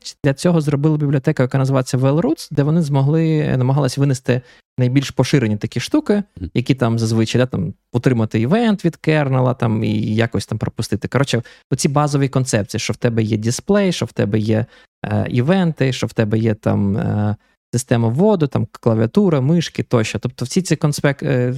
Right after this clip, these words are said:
Speaker 1: аспекти вони намагались винести вже як, е, в такі, е, високорівневі абстракції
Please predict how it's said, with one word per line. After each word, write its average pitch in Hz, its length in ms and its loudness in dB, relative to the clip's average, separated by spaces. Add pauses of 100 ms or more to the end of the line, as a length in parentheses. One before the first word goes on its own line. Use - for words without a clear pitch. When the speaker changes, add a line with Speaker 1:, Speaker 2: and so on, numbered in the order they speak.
Speaker 1:
аспекти - 460 -2
вони 127 300 2 (300)
намагались 127 500 2
винести 120 500 0
вже 117 340 0
як, 98 220 -6
е, 107 260 -4
в 117 120 -12
такі, 110 400 -2 (460)
е, 107 220 0
високорівневі 135 960 0
абстракції 196 680 -4